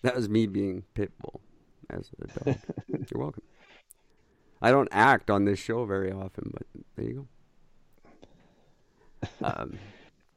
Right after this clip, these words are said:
Speaker 2: I gotta bring up this, uh,
Speaker 1: Please. Please bring up
Speaker 2: I, I
Speaker 1: something
Speaker 2: just,
Speaker 1: else.
Speaker 2: I gotta bring up the, uh, the image from it. I just really hope my computer speeds up a little bit more because the great thing about this particular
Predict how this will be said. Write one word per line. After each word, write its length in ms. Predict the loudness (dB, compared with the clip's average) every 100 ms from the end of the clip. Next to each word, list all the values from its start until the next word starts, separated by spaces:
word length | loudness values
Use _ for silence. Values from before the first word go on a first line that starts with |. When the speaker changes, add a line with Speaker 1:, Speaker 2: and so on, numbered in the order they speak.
| _ _
Speaker 2:
I 120 | 4 8
gotta 400 | 10 8 8 4 -2 -12
bring 260 | -2 0 2
up 160 | 0
this, 260 | 0 0 -2 -8 -16 -6
uh, 380 | -2 0 0 0
Speaker 1:
Please. 380 | 0 -2 -6 -14 -20 _ _ _ _
Please 380 | -6 -4 -4 -6
bring 260 | -4 0
up 60 | 2
Speaker 2:
I, 40 |
I 20 | 2
Speaker 1:
something 220 | 4 4
Speaker 2:
just, 200 | 4 4
Speaker 1:
else. 80 | 4
Speaker 2:
I 60 |
gotta 340 | 6 8 8 6
bring 200 | 6 4
up 140 | 4
the, 160 | 4 4
uh, 120 | 4 0
the 220 | 2 4
image 240 | 4 2
from 200 | 0 0
it. 200 | 0 -4 -4
I 120 | -6
just 260 | -6 -14 -20 _ -20
really 360 | -8 -2 0 2
hope 100 | 2
my 140 | 0
computer 280 | 0 -2 0
speeds 220 | 0 2
up 140 | 2 2
a 20 |
little 160 | 2
bit 60 | 4
more 160 | 4 4
because 440 | 4 6 6 4 -6 _ _ _ _ _ _ _ _ _
the 160 | 0 2
great 520 | 4 6 6 4 -2 -4
thing 300 | 2 4 4
about 360 | 4 4 2 0
this 300 | -2 -2 -8 -10
particular 720 | -10 -10 -10 -4 -4 -2 -4